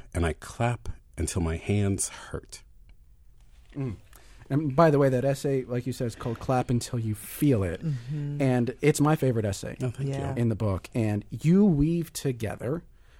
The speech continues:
Speaker 2: a reporting project you did about the daytime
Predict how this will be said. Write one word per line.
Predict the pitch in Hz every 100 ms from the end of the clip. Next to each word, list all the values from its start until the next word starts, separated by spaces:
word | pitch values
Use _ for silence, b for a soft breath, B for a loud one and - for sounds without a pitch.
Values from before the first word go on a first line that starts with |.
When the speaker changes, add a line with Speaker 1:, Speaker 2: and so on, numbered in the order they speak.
| b
Speaker 2:
a | 123
reporting | 127 - 156 175
project | 165 143 147 -
you | 139
did | 131
about | 127 120 117
the |
daytime | 120 120 123 123 123 131